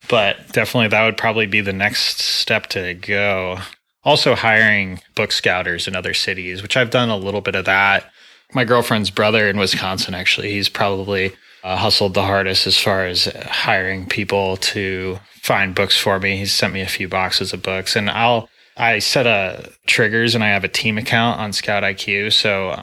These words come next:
it just says accept or reject. And then I tell them, like, "I'll give you four dollars per book that comes up as an accept, and whatever you pay for the book is on you." So if you get the book for a dollar, they make three dollars, you know? After they get, like, twenty books together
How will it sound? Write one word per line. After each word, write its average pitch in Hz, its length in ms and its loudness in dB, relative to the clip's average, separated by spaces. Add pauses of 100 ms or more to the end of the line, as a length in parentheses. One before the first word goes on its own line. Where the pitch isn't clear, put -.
(120)
it 127 100 0
just 110 260 0
says 110 200 2
accept - 460 0
or 117 80 4
reject. 104 800 0
And 107 160 0
then 107 80 2
I 101 140 2
tell 110 260 2
them, 107 340 0
like, 101 320 -2 (440)
"I'll 117 180 0
give 113 180 2
you 107 120 0
four 110 280 0
dollars 107 520 2
per 104 240 -4
book 101 320 -2
that - 120 -4
comes 117 280 0
up 113 180 0
as 117 140 2
an 101 80 2
accept, 127 680 0
and 107 280 2
whatever 107 340 2
you 104 180 -2
pay 104 260 2
for 104 140 -2
the 95 140 0
book 107 320 0
is 92 160 -2
on 95 240 -2
you." 104 320 2
So 95 240 2
if 95 140 -4
you 110 100 0
get 101 140 0
the 98 80 -4
book 95 180 -6
for 101 180 -2
a 92 60 -2
dollar, 95 360 0
they 95 140 0
make 92 220 -2
three 101 240 -4
dollars, 87 500 -2
you 98 60 -6
know? 95 260 -6 (500)
After 127 300 2
they 107 220 4
get, - 320 -2
like, 107 220 -2
twenty 104 400 -2
books 110 340 0
together 101 640 0